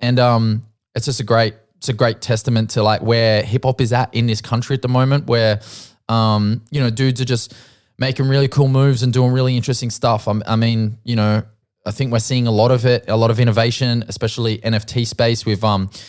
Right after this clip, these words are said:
you know, Young and Lips and, um, who else? Da-, uh, Day One, I think, is doing something as well.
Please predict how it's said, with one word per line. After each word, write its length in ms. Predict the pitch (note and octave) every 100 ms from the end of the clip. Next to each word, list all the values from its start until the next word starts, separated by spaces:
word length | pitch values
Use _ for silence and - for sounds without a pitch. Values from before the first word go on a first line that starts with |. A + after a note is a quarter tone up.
| - - _ _
you 80 | A#2
know, 80 | A#2
Young 280 | A2 A#2+ A#2+
and 140 | A2
Lips 300 | A#2+ A#2 -
and, 160 | A2+ A2
um, 460 | G#2+ G2+ G2 G2 _ _ _ -
who 80 |
else? 160 | A#2+ A2
Da-, 140 | -
uh, 400 | A#2 A#2 A2 G#2
Day 240 | G2+ B2 A#2+
One, 200 | A2+ A#2
I 80 | A2+
think, 320 | B2+ A#2 A2 _
is 160 | A2
doing 200 | G#2 B2+
something 260 | A2+ B2 A2+
as 160 | G#2+ A#2+
well. 340 | A#2 A#2